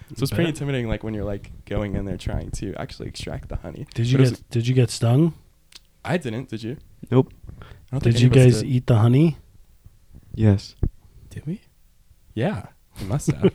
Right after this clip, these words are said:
Speaker 1: <laughs>
Speaker 2: I don't know. <laughs>
Speaker 1: So, Brother Thomas, did you feel particularly helpful? I mean, I, you know, you're, you're there to do humble tasks, but obviously you want to, to help out and you want to,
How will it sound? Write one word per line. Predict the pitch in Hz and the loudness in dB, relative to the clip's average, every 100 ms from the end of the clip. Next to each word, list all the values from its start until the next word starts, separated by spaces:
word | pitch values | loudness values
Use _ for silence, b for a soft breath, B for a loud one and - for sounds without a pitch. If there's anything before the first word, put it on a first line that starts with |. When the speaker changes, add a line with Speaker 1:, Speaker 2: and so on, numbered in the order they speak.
| - | 0
Speaker 1:
<laughs> | - | -2
Speaker 2:
I | 160 | 0
don't | 117 | -2
know. | 95 78 - | -4 -8 -8
<laughs> | - - - - 262 - - - _ _ _ _ b b b b b - | -8 -2 -4 -2 -6 -8 -20 -20 _ _ _ _ b b b b b -20
Speaker 1:
So, | - 160 151 151 | 2 8 8 8
Brother | 156 151 160 | 4 4 4
Thomas, | 156 165 165 151 - - - - - 143 135 135 131 | 4 4 6 4 2 -12 -16 -20 -20 -18 -14 -12 -2
did | 139 139 | 2 2
you | 147 175 | 4 4
feel | - 170 160 151 143 - | 2 4 6 6 4 0
particularly | 139 131 143 147 139 135 131 | -2 0 0 2 4 4 4
helpful? | 113 127 131 - 151 151 - b b b | 2 0 0 0 2 2 -2 b b b
I | |
mean, | 135 143 | 6 8
I, | 143 - | 6 2
you | 165 170 | -4 2
know, | 151 | 4
you're, | 120 120 135 139 143 | 4 2 4 6 6
you're | 151 143 | 4 6
there | 143 190 185 | 8 8 6
to | - | 4
do | 135 117 147 160 | 0 4 6 6
humble | 110 139 143 123 | 6 4 4 2
tasks, | - 135 107 - - | 2 2 2 -2 -8
but | - 127 | -2 2
obviously | 127 127 127 120 - 120 | 4 2 2 0 0 0
you | 113 | 0
want | 113 117 104 | 0 -2 -4
to, | - 120 110 101 b b b b b b - | -4 -2 0 -2 b b b b b b -6
to | 120 | -4
help | 92 123 - | -2 -2 0
out | 208 123 | -2 -2
and | - | -2
you | 117 | -2
want | 113 110 | -2 -2
to, | - | -6